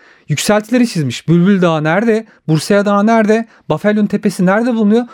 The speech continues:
Bunların hepsini tek tek çizdi ve gra-, e, grafiker arkadaşlar da Deniz Pirinçler'in çizdiği o harita üstünden yeni haritalar yaptılar. Çünkü uzmanlar da, "Aa, çok iyi oldu bu." deyip ondan sonra canlı yayına çıkıp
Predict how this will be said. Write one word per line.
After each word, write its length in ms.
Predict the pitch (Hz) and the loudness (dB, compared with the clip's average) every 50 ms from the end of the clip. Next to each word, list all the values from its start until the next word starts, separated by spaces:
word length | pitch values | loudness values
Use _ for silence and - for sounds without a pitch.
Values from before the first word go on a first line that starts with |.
| - _ | -8 _
Bunların 260 | - 196 214 247 254 262 | 0 2 2 4 4 2
hepsini 280 | 294 - - 269 240 | 2 2 2 0 0
tek 180 | - 269 254 - | 2 0 0 0
tek 140 | 233 226 - | -2 -2 -2
çizdi 420 | - - 254 220 208 277 311 139 | -2 0 0 2 2 0 0 0
ve 140 | 233 277 269 - - - - - - _ _ _ _ _ _ _ _ _ _ - | 0 -2 -2 -4 -10 -20 -20 -20 -20 _ _ _ _ _ _ _ _ _ _ -2
gra-, 260 | 165 185 196 - 160 | 0 0 2 2 2
e, 160 | 170 170 170 | 2 2 2
grafiker 380 | 156 165 185 175 - - 285 302 | 2 0 0 -2 -2 -2 0 0
arkadaşlar 640 | 294 254 233 226 196 185 170 - - 185 180 165 | 0 0 0 0 -2 -2 -2 -2 -2 0 0 0
da 180 | 156 196 262 311 _ _ _ _ 175 | 0 -2 -4 -6 _ _ _ _ 0
Deniz 220 | 185 208 214 - | 0 0 0 0
Pirinçler'in 640 | - - 240 240 240 - 269 240 226 226 226 240 - _ _ _ _ _ _ | 2 2 2 2 2 0 0 2 2 2 2 -2 -6 _ _ _ _ _ _
çizdiği 400 | - - - 226 208 196 196 226 | -8 -2 0 0 0 0 0 0
o 120 | 247 277 240 | 0 2 2
harita 260 | 254 262 240 - 233 | 2 0 0 -2 -2
üstünden 580 | 226 226 - - - 214 202 220 262 311 330 - _ _ _ _ _ _ - | -4 -4 -4 -2 0 0 2 2 0 0 -2 -6 _ _ _ _ _ _ -2
yeni 220 | 151 190 233 285 | 0 2 2 2
haritalar 440 | 254 233 233 226 226 247 226 220 208 | 2 2 2 0 0 0 0 0 0
yaptılar. 460 | 185 139 120 - - 131 120 113 - - _ | 0 -2 -4 -6 -8 -8 -8 -8 -10 -14 _
Çünkü 220 | - 202 190 240 | -4 -4 -2 0
uzmanlar 480 | 214 202 185 214 220 226 240 254 247 208 | -2 0 2 2 2 2 2 0 2 2
da, 100 | 202 196 | 2 0
"Aa, 100 | 208 185 | 0 -2
çok 260 | - 233 220 - - | -2 -4 -6 -2 0
iyi 40 | 214 | 0
oldu 340 | 165 139 131 135 131 98 - | 0 0 0 -2 -4 -4 -4
bu." 420 | 139 147 123 104 73 82 85 85 | -4 -4 -4 -4 -6 -8 -10 -10
deyip 280 | - 147 165 214 240 - _ - - - - - | -6 -2 -2 -2 -2 -4 _ -18 -20 -20 -6 -4
ondan 260 | 170 185 202 226 220 | -2 0 0 0 0
sonra 180 | 214 254 208 | 0 0 0
canlı 260 | 185 190 202 208 220 233 | 0 0 0 2 0 0
yayına 160 | 202 175 170 | 0 0 -2
çıkıp 240 | - - - 277 | -4 -4 -4 -6